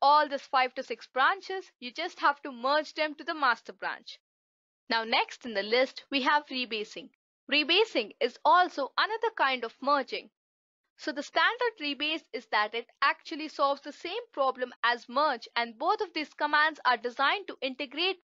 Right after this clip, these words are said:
changes from one branch into another, and the fact is that they just do it in different ways. Now what does rebasing mean? If you see the workflow diagram here, you've got a master branch and you've got a new branch now.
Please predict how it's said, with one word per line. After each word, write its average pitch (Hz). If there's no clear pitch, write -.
changes 302
from 226
one 349
branch 320
into 262
another, 330
and 240
the 269
fact 339
is 370
that 285
they 269
just 311
do 302
it 311
in 294
different 247
ways. 190
Now 302
what 330
does 440
rebasing 262
mean? 214
If -
you 381
see 415
the 403
workflow 285
diagram 240
here, 214
you've 254
got 381
a 440
master 277
branch 226
and 302
you've 339
got 359
a -
new 302
branch 196
now. 180